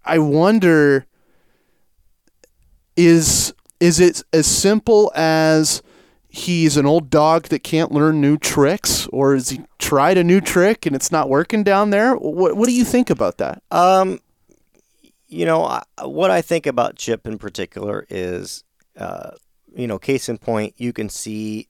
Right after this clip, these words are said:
Speaker 2: uh, you know, Chip Kelly personally calling LaMichael James to congratulate him on his venture of owning a killer burger up in Portland. I, I think if you're on Chip's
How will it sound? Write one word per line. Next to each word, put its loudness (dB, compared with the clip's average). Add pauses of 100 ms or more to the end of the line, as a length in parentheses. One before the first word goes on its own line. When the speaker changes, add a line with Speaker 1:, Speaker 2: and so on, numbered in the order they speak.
Speaker 2:
uh, -16 (220)
you -12
know, -6
Chip -10
Kelly -6
personally -8
calling -6
LaMichael -10
James -10
to -14
congratulate -10
him -12
on -12
his -14
venture -12 (420)
of -8
owning -8
a -12
killer -10
burger -10
up -10
in -20
Portland. -12 (640)
I, -8
I -6
think -4
if -4
you're 0
on 0
Chip's -8